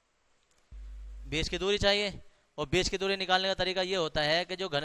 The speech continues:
इसकी भुजा होती है वो ए होती है, तो विकर्ण कितना हो जाता है? घन का, सॉरी, वर्ग का विकर्ण,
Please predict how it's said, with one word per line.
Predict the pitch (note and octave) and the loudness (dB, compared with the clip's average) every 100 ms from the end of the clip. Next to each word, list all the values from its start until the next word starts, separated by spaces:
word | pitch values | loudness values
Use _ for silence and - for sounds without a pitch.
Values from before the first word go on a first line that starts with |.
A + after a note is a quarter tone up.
| C#3 C3+ | -4 -12
इसकी | D3+ D#3+ | -10 -4
भुजा | D#3+ F3 | 0 0
होती | E3+ F#3 | 0 0
है | F#3+ | -2
वो | G3 | -2
ए | F#3+ F3+ | -2 -2
होती | B2 - A#2+ | -4 -6 -6
है, | A#2 B2+ _ _ _ _ _ _ - _ _ - | -8 -10 _ _ _ _ _ _ -20 _ _ -8
तो | D3+ | -4
विकर्ण | C#3+ E3 F#3 | -2 0 2
कितना | F#3 F#3 | 0 0
हो | F#3+ | 2
जाता | F#3+ G3 | 2 2
है? | F#3+ B2+ - _ _ _ _ _ _ _ _ _ _ _ _ _ _ B2 | 0 -4 -12 _ _ _ _ _ _ _ _ _ _ _ _ _ _ -20
घन | G2+ C#3+ D#3+ F3+ G3 F#3+ | -8 -2 -2 -2 -10 -10
का, | - F3 F#3+ G3 G3+ - - | 2 4 6 4 2 -4 -14
सॉरी, | - D#3 A#2 - _ A2+ A2 | -8 -6 -8 -12 _ -6 2
वर्ग | E3 F3 F3 | 2 2 0
का | F3 F3+ G3 - - - - _ _ _ _ _ _ _ _ _ _ _ _ _ _ _ _ _ _ _ - | 4 4 4 -2 -16 -20 -20 _ _ _ _ _ _ _ _ _ _ _ _ _ _ _ _ _ _ _ -20
विकर्ण, | G#2 C3+ D#3+ F3+ G3 F3 | -6 -4 0 2 4 2